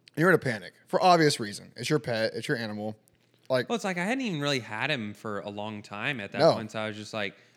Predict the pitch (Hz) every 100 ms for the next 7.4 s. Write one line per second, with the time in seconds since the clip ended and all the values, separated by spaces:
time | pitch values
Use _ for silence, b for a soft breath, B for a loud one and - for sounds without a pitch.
0 | b 120 117 139 143 143 135 120 120 -
1 | - 120 98 92 - _ _ _ _ _
2 | _ - 131 120 120 117 113 107 - 120
3 | 127 120 117 131 123 120 123 113 113 107
4 | 113 110 95 92 95 104 107 107 92 107
5 | 110 107 101 101 90 98 107 95 95 -
6 | _ _ _ _ _ - 110 - 156 120
7 | 107 87 78 92